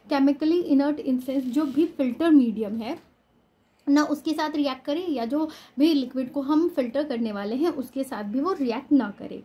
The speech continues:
ठीक है। उसके अलावा ये जो फिल्टर केक फॉर्म करे जब भी, अ, लिक्विड में ऐड हो तो उसमें पोरोसिटी काफ़ी हाई हो जिससे कि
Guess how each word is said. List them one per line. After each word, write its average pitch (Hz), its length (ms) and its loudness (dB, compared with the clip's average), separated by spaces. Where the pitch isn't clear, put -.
ठीक 311 140 -4
है। 392 120 -4
उसके 285 260 -2
अलावा 285 500 0
ये 277 200 2
जो 294 140 0
फिल्टर 285 360 -4
केक 294 280 -2
फॉर्म 277 380 2
करे 220 200 -4
जब 233 240 -10
भी, 269 160 -8
अ, 220 280 -8
लिक्विड 226 360 -4
में 254 200 0
ऐड 226 260 -4
हो 269 240 0
तो 294 80 2
उसमें 302 420 2
पोरोसिटी 269 560 -2
काफ़ी 320 460 -6
हाई 254 300 -2
हो 339 120 0
जिससे 240 360 -8
कि 311 240 0